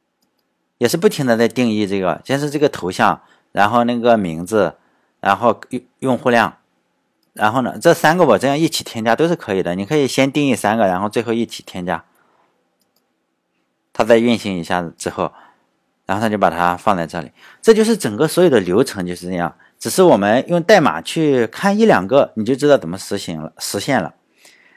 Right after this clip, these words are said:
呃，以后呢，如果再碰到这种，呃，需要自己自定义界面的话，也就，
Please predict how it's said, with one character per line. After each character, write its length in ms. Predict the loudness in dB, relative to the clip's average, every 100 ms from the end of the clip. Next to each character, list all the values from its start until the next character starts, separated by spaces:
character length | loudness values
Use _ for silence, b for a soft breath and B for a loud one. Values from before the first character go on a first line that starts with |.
| b b b _ -2
呃， 180 | 0
以 160 | 2 0
后 180 | 4 4
呢， 280 | 6 2 0
如 160 | -4 2
果 100 | 2
再 160 | 4 2
碰 220 | 0 -2
到 180 | 0 0
这 240 | -6 -6 -6
种， 340 | -4 -8 -12 -14
呃， 640 | -14 -12 -12 -12 -14 -16 b b b b b _
需 160 | 2 4
要 80 |
自 160 | 4 0
己 160 | -6 -8
自 240 | -6 -6
定 220 | -2 0
义 100 | 0
界 200 | 0 0
面 180 | 2 0
的 100 | 0
话， 140 | -2
也 100 | -6
就， 460 | -2 0 0 0